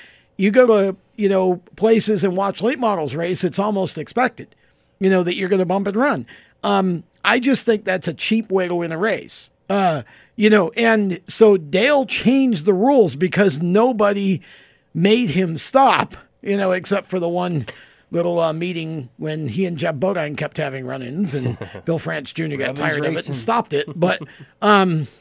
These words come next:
Speaker 1: you know, and then it became a big movie
Speaker 2: Yeah.
Speaker 1: that was wildly over-exaggerated. But anyway,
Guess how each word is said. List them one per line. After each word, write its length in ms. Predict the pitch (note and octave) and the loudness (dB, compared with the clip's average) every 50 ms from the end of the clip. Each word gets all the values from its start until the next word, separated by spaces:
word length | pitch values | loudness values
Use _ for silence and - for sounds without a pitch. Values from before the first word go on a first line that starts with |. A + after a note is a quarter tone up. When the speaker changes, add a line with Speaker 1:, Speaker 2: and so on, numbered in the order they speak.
| _ _ - | _ _ 2
Speaker 1:
you 100 | G#3+ G#3+ | 4 6
know, 240 | G#3 G3+ F3+ E3 C#3+ - | 6 6 6 4 2 0
and 160 | - F3 E3+ | -2 -2 -2
then 100 | F3 F3+ | -2 -2
it 80 | F3 E3 | -4 -6
became 300 | D#3+ D#3 C3+ D#3+ D#3+ D3+ | -6 -6 -4 -4 -4 -4
a 60 | C#3+ | -4
big 160 | C3 C#3+ C#3 C#3 | -2 -4 -2 -2
movie 320 | E3+ G#3+ A#3 F3+ D3+ C3+ - - - | -2 -2 0 -2 -2 -4 -8 -12 -14
Speaker 2:
Yeah. 160 | - F#2+ F2 - - | -14 -14 -12 -8 -4
Speaker 1:
that 120 | D3+ D#3 | -4 -4
was 300 | C3+ D#3 B2+ - - - _ - | -2 -4 -6 -6 -8 -14 _ -6
wildly 340 | - E3+ F3+ G3+ F#3 F3 D#3+ | -2 0 0 0 0 0 -2
over-exaggerated. 880 | D#3 D3 C#3+ C#3+ C#3 B2+ A#2+ F#3 G3+ - - C#3+ A#2+ A2+ A#2+ A#2+ A2+ | -2 -2 -4 -4 -6 -4 -4 -2 -2 -2 -4 -6 -8 -10 -12 -8 -4
But 200 | D#3 F#3+ F3 - - - - - _ _ - | -2 -2 -2 -4 -8 -16 -20 -20 _ _ -2
anyway, 540 | C#4 D4 D4 B3 F#3 E3 E3 F3+ A3 G3 | 0 2 2 2 2 0 0 -2 -4 -4